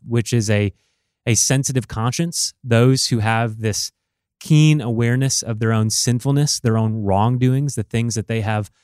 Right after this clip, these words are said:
done to displease God. And when we come across passages like this, we need to be careful and sensitive to what John actually meant, to whom he was writing, why he was writing that particular thing.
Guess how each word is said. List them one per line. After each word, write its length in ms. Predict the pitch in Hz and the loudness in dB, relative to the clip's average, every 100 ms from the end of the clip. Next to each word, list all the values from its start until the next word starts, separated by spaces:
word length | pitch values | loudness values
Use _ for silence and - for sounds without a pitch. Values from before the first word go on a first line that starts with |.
| _ - 110 | _ -16 -2
done 380 | 110 110 135 | 2 2 0
to 160 | 131 113 | -2 -6
displease 800 | 101 113 - - 110 110 104 - - 117 | -2 -2 -2 0 2 2 0 -6 -8 -2
God. 380 | 104 101 139 151 _ _ _ _ _ - | 0 0 -2 -6 _ _ _ _ _ -4
And 100 | 135 | 0
when 120 | 143 | 4
we 80 | 156 | 2
come 200 | - 208 | 2 -2
across 420 | 233 - 151 147 | -2 -2 -2 -2
passages 840 | - - 139 156 131 127 120 107 - | -6 -2 -2 -2 0 2 2 0 -4
like 420 | - 120 123 - 117 | -6 -2 -2 -4 -4
this, 460 | 92 95 - - | -4 -4 -6 -4
we 140 | 117 135 | 0 2
need 100 | 170 | 2
to 80 | |
be 80 | 180 | 0
careful 500 | - - 117 113 113 - | -2 -2 -2 0 -4 -2
and 180 | 143 | -4
sensitive 640 | - 123 107 104 87 92 - _ _ _ - | -2 -2 -2 -2 -4 -6 -10 _ _ _ -2
to 140 | 135 | 0
what 260 | 120 120 127 | 2 0 -2
John 380 | 123 123 127 135 | 0 2 0 -2
actually 420 | 127 139 - 165 | -4 -4 -2 -2
meant, 360 | 117 82 98 - _ - | 0 -4 -8 -16 _ -2
to 320 | 123 117 117 - _ - | 2 4 2 -2 _ 4
whom 240 | 151 170 160 | 8 8 8
he 120 | 165 | 6
was 220 | 151 113 | 4 2
writing, 360 | 104 98 110 107 | 0 0 0 2
why 260 | 107 120 | 2 2
he 120 | 131 | 2
was 220 | 123 110 107 | 0 0 0
writing 280 | 98 104 | 0 0
that 200 | 98 90 | -2 -4
particular 560 | - 101 - - 95 92 | -6 -6 -6 -6 -4 -4
thing. 340 | - 87 80 | -6 -12 -12